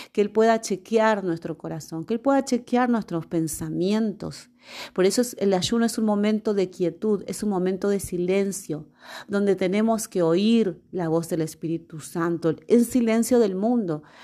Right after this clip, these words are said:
¿verdad? ¿Para qué? Para poder escuchar la voz del Espíritu Santo que nos va a hablar, que nos va a corregir, que nos va a enseñar, que nos va a dirigir.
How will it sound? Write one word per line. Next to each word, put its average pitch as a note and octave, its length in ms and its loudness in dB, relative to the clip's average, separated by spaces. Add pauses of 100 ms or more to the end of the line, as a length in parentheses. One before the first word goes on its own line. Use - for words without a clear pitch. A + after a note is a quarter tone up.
(180)
¿verdad? F3+ 340 -2
¿Para F3 300 0
qué? A3+ 200 4
Para F#3+ 340 0
poder G#3+ 580 4 (260)
escuchar G3+ 580 -2
la G#3+ 160 2
voz A3 500 2
del F3 200 -2
Espíritu G3+ 480 -6
Santo G#3 540 -2
que F3 100 -6
nos E3+ 220 -6
va G3+ 80 2
a - 20 6
hablar, G3+ 460 2
que D#3+ 100 -10
nos D#3 260 -8
va F#3 60 0
a G3 80 -4
corregir, G3 600 -2
que F3+ 100 -4
nos E3 180 -4
va F#3 120 -2
a G3 40 0
enseñar, F#3 640 0
que F3 100 -4
nos E3 220 -4
va F#3+ 80 2
a G3 60 4
dirigir. F3+ 640 0